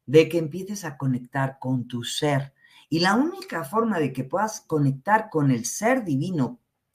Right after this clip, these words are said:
que eres, ¿eh? es justamente, primero, reconociendo que lo eres, y segundo, dándote cuenta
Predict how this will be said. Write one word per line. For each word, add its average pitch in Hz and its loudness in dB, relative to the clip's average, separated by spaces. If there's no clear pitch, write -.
que 160 4
eres, 127 -2
¿eh? 160 0
es 247 12
justamente, 208 0
primero, 302 8
reconociendo 214 2
que 139 -4
lo 151 2
eres, 139 -2
y 190 0
segundo, 233 6
dándote 294 4
cuenta 185 0